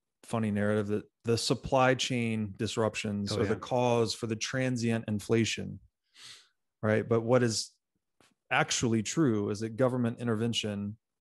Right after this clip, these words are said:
Speaker 1: in the market for money, so the printing of money, further interven-, intervention in, uh, the regulatory gatekeeping in supply chains is creating further disruption.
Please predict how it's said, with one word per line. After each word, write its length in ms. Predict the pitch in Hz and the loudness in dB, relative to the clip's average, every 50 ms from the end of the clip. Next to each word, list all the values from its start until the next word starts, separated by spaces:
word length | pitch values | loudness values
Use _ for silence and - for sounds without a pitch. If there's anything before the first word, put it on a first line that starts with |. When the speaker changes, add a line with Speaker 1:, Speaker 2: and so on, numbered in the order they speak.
| _ - | _ 0
Speaker 1:
in 160 | 135 139 135 | 2 2 4
the 80 | 127 120 | 4 4
market 360 | 120 120 117 - 127 - - | 6 4 4 4 0 -2 -2
for 100 | - 110 | -2 0
money, 460 | 107 107 101 101 107 120 123 - - _ _ _ _ | 2 2 2 0 0 -2 -4 -6 -10 _ _ _ _
so 160 | - - 107 | -10 -6 -4
the 80 | 107 | -4
printing 400 | 104 - - 127 117 107 107 107 | -4 -2 -2 -2 0 0 0 0
of 140 | 101 95 92 | -2 -2 -2
money, 380 | 101 95 98 101 107 123 139 - _ _ _ _ _ _ _ _ _ _ _ | -2 -2 -2 -2 -2 -4 -6 -8 _ _ _ _ _ _ _ _ _ _ _
further 380 | - - 151 147 147 151 135 123 | -2 4 6 6 8 8 8 8
interven-, 420 | 120 120 110 110 113 117 123 - - | 8 8 6 6 4 2 0 -4 -4
intervention 680 | - 120 117 113 107 113 110 107 - 117 110 110 113 - - | -2 0 0 2 2 0 0 0 0 -2 -2 -2 -2 -4 -4
in, 380 | 120 123 123 120 117 120 113 - _ - | -2 0 0 0 -2 -2 -4 -8 _ -8
uh, 420 | 113 107 107 104 104 104 107 - - _ _ - - _ _ - | -4 -2 -2 0 0 0 -2 -2 -6 _ _ -20 -20 _ _ -2
the 80 | 120 113 | 0 2
regulatory 600 | 117 123 120 127 120 117 113 - - 120 110 107 | 4 4 4 6 4 4 4 2 0 0 0 0
gatekeeping 920 | 101 113 113 117 113 - - - 107 101 - 110 104 104 107 110 113 - | 0 0 0 0 -2 -4 -8 -8 -8 -6 -4 -4 -2 -2 -2 -2 -2 -2
in 80 | 104 101 | -2 -2
supply 420 | - 113 - - 104 104 101 101 | -4 -4 -4 -2 0 0 0 0
chains 560 | 98 - 104 101 98 101 104 110 110 - - 104 | -2 -4 -4 -4 -2 -2 -2 -2 -4 -6 -8 -12
is 100 | - - | -14 -12
creating 340 | - 110 104 101 101 101 | -10 -10 -8 -8 -10 -12
further 280 | 101 - 131 131 131 120 | -8 -4 -2 0 2 2
disruption. 640 | 104 101 92 - 101 98 - - - 107 - 143 | 0 0 -2 0 -2 -2 -2 -4 -6 -8 -8 -8